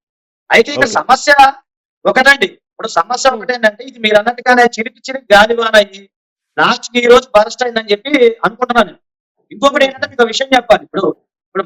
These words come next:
Speaker 1: మాధురి అనే ఆమె ఇప్పుడు నాకు మా, మాకు మా లా ఫర్మ్ కి సంబంధించి మా లా మీడియా లా ఫర్మ్ కి సంబంధించి ఇప్పుడు క్లయింట్ కాదు ఆమె. మీకు ఆ విషయం
Speaker 3: Hmm.
Speaker 1: చెప్తున్నాను. ఆమె
Speaker 2: అవును.
Speaker 1: రెండు వేల పద్దెనిమిదిలోనే మాకు అప్రోచ్ అవ్వడం జరిగింది. So వాళ్ళ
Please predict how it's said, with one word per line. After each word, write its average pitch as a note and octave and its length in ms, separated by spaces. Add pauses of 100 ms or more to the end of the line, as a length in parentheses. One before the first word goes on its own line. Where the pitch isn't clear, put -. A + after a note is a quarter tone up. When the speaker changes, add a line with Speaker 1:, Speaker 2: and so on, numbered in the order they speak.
Speaker 1:
మాధురి G#3+ 400 (100)
అనే B3 140 (140)
ఆమె F#3+ 180 (200)
ఇప్పుడు C#4 200
నాకు B3+ 280 (340)
మా, G3 100 (240)
మాకు A#3 360
మా G#3 80 (200)
లా F#3+ 80 (120)
ఫర్మ్ A#3+ 200 (100)
కి B3 160
సంబంధించి A3 480 (480)
మా E3 140
లా F#3 80 (100)
మీడియా A#3+ 260
లా G#3+ 60 (100)
ఫర్మ్ A#3 180
కి - 80
సంబంధించి G#3+ 380
ఇప్పుడు B3+ 200
క్లయింట్ A#3+ 300
కాదు G#3+ 120
ఆమె. - 160 (220)
మీకు F#3 180
ఆ - 80
విషయం B3 260
Speaker 3:
Hmm. G#3 280
Speaker 1:
చెప్తున్నాను. G3 380 (640)
ఆమె G#3+ 180
Speaker 2:
అవును. A3 140
Speaker 1:
రెండు A#3 200
వేల C4 140 (100)
పద్దెనిమిదిలోనే A#3+ 580 (220)
మాకు A3+ 180 (180)
అప్రోచ్ B3 300
అవ్వడం A#3 260
జరిగింది. G3 280 (760)
So A#3+ 100 (100)
వాళ్ళ A#3 420